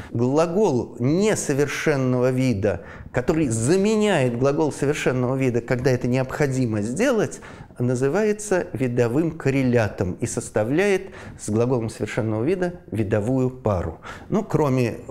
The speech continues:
повествования в настоящем времени, обязательно замена происходит, когда речь идёт о повторяющихся событиях.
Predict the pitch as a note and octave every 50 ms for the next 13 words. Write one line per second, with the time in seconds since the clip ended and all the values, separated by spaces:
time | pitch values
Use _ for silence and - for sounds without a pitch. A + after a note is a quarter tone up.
0 | B2 A2+ - - A#2 A#2+ A#2 - - A2+ A2+ A2 A2 A2 G#2+ G#2+ A2 A2 - A2+
1 | G2+ A#2 - - A2+ G#2+ B2 D#3+ A3 A#3 G#3 F#3+ F3 D#3+ - A2 A2+ A#2+ C3 E3+
2 | F3 E3+ - C#3+ B2+ A#2+ - - A2 A#2 G2+ A#2 C#3 D3 - - - G#2+ G2 -
3 | - - C#3 - B2 - - - G#2 F#2+ - G#2 F#2+ A2+ B2+ C3 B2+ - - -
4 | - - - G#2+ A#2 B2+ C3 B2+ - F#2 F2+ G#2 B2+ C3 B2+ - - - - -
5 | - A2+ - - G2 - - G#2 G2+ G2+ A2 A2 A2 G#2+ G#2+ - - G2+ - -
6 | G2+ - - A2+ G2 G2 G2 F2+ - - - - D#2+ - -